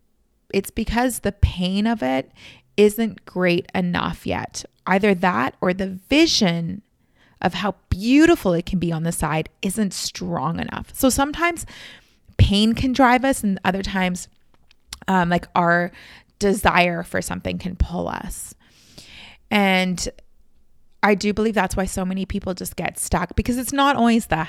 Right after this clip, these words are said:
how to. I mean, I know how to walk to the forest, just put one foot in front of the other, <laughs> right? But it's having that, that, um,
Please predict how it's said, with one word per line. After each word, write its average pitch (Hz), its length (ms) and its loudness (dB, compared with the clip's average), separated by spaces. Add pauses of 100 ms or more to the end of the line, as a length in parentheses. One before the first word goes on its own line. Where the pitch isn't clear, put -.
(120)
how 165 540 0
to. - 540 0 (180)
I 208 40 0
mean, 190 100 4
I 208 100 6
know 226 140 4
how 165 400 0
to - 140 -6
walk 151 260 -2
to - 60 -20
the - 80 -12
forest, - 520 -6
just - 140 -14
put 185 160 0
one 180 180 0
foot 175 180 2
in 175 60 -4
front 180 180 0
of 156 60 -4
the 165 100 0
other, 190 280 0
<laughs> - 40 -10
right? - 640 0 (1080)
But - 320 4
it's 190 220 0
having 185 500 -2
that, 156 320 -2 (220)
that, 156 420 -4
um, 156 360 -6